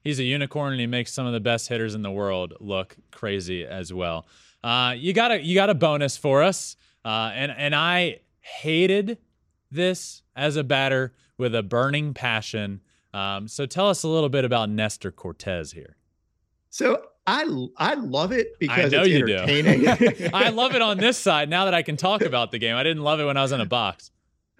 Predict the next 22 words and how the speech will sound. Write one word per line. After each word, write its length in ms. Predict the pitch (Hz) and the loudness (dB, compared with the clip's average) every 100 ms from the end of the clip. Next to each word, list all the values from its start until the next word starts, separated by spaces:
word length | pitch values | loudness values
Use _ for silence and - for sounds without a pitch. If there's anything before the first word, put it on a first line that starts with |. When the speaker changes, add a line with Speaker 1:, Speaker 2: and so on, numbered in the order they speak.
| _ | _
Speaker 2:
So 200 | - 453 | 2 2
tell 380 | - - 523 494 | 0 -6 -4 0
me 100 | 466 | 2
what 160 | 403 302 | 2 0
would 120 | 151 | -2
happen 360 | 160 160 175 | 0 0 -2
here 200 | 135 156 | 0 2
if 120 | 143 185 | 0 0
you 100 | 208 | -2
were 140 | 156 | 0
in 80 | 135 | 0
the 80 | 117 | -2
box. 380 | 117 104 - - | -2 -2 -4 -4
Is 160 | 175 | -2
this 240 | 233 311 - | -2 -4 0
more 300 | 208 214 220 | 2 2 2
about 400 | 143 151 143 160 | 0 0 0 0
you 260 | 165 135 98 | 0 -2 -4
laughing 600 | 107 127 220 262 320 294 - _ | -2 0 0 -4 -6 -6 -12 _
because 460 | 160 139 202 165 160 | -2 0 2 2 0
of 200 | 127 110 | -2 0
this 380 | 147 151 - | 0 0 -8